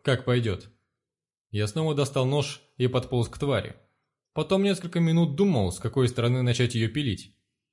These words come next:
Наконец, решившись, ухватил под ту часть, которая, по-видимому, является подбородком, потянул на себя и вонзил нож в открывшуюся моему взгляду шею. Кровь фонтаном ударила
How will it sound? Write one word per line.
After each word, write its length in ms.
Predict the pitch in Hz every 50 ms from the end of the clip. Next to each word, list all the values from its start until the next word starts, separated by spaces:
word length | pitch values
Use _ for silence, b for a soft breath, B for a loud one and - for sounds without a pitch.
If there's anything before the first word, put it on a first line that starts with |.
| _ _ _
Наконец, 460 | - 98 98 - 104 110 117 110 -
решившись, 580 | 104 113 - - - 131 123 - 135 117 - - b b b b b
ухватил 560 | 135 123 - 143 139 139 143 151 151 147 143
под 460 | 139 143 - - 135 131 127 127 -
ту 100 | - 135
часть, 300 | 131 - 156 160 151 -
которая, 360 | - 117 110 - 120 113 110 104
по-видимому, 600 | 107 113 117 117 110 113 117 117 117 113 110 113
является 460 | 104 107 110 110 117 110 104 - -
подбородком, 680 | - 110 110 123 147 151 143 - - - 85 - - _ _ _ _ _ _ _ _ - -
потянул 380 | 147 143 147 165 170 180 180
на 100 | 175 170
себя 360 | 170 - 151 151 156 180 175
и 60 | 165 143
вонзил 360 | 135 135 127 113 117 131 131
нож 280 | 131 139 147 143 143
в 60 | 120 117
открывшуюся 840 | 113 - - 127 135 123 - - 123 117 110 - 120 113 104 B B B B
моему 300 | B 117 120 117 117 117
взгляду 340 | 113 107 104 117 110 101 117
шею. 440 | 117 - 165 127 92 82 - - - _ _ _ _ _ _ _ _ _ _ -
Кровь 280 | - 101 104 104 98 -
фонтаном 460 | - 107 101 98 117 113 117 113 110
ударила 680 | 110 107 104 110 107 104 104 104 98 98 - - _